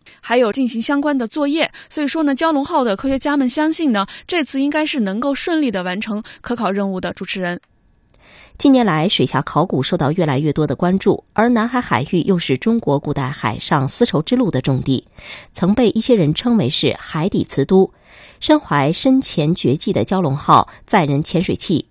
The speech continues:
Speaker 2: 将来能否参与搜索或打捞南海沉宝呢？
Speaker 1: 根据了解啊，蛟龙号正在进行，啊，大洋三十八航次的科考，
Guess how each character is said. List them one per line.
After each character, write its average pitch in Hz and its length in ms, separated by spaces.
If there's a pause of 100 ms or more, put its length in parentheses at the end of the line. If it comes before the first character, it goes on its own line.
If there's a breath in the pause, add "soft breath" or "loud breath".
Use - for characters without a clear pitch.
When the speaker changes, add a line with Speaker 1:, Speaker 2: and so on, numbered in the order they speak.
Speaker 2:
将 240 220
来 123 300
能 180 220
否 - 200
参 226 320
与 208 260
搜 247 240
索 - 220
或 - 180
打 107 200
捞 165 280
南 139 220
海 - 180
沉 151 240
宝 165 220
呢？ 120 140 (320 soft breath)
Speaker 1:
根 381 140
据 381 140
了 220 180
解 262 140
啊， 302 100
蛟 302 160
龙 285 100
号 302 160
正 277 200
在 269 160
进 269 160
行， 247 200 (220 loud breath)
啊， 208 220
大 247 180
洋 220 160
三 294 180
十 285 120
八 302 180
航 202 260
次 262 220
的 208 240
科 359 160
考， - 340